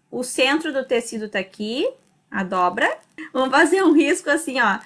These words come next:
da ponta do meio aqui até esses dois centímetros. Eu já vou cortar, porque eu tenho o cortador circular, mas vocês, vocês podem cortar com a tesoura também, não tem problema. Bandeirinha de São João.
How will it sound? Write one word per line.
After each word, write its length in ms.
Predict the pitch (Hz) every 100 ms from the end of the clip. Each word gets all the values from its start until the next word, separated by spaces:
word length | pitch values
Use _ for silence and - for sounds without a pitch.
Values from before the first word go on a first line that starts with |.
| _ -
da 240 | 226 240
ponta 560 | 240 269 285 392 330 247
do 160 | 254
meio 360 | 233 233 233 233
aqui 520 | 208 - 254 311 - _ _ _
até 380 | - 233 254 247
esses 180 | 285 226
dois 160 | 233
centímetros. 720 | 247 233 165 - _ - - _ _ _ _ -
Eu 220 | 277 349
já 160 | 403 302
vou 200 | 294 302
cortar, 520 | 330 370 - 262 262
porque 200 | 277 -
eu 120 | 277
tenho 520 | 277 254 247 269 302 - _ _ _ _ -
o 80 | -
cortador 540 | 262 254 254 240 240
circular, 640 | 262 254 339 440 349 196
mas 140 | 190 185
vocês, 520 | - - - - - _ _ _ -
vocês 320 | 214 220 233
podem 320 | 233 226 247
cortar 280 | 311 294 302
com 80 | 339
a 40 |
tesoura 420 | - 196 220 247 196
também, 400 | 202 202 208 - -
não 120 | 202
tem 160 | 208 220
problema. 440 | 277 392 220 -
Bandeirinha 560 | - 262 285 294 294 311
de 80 | 349
São 220 | 294 320
João. 340 | 311 202 -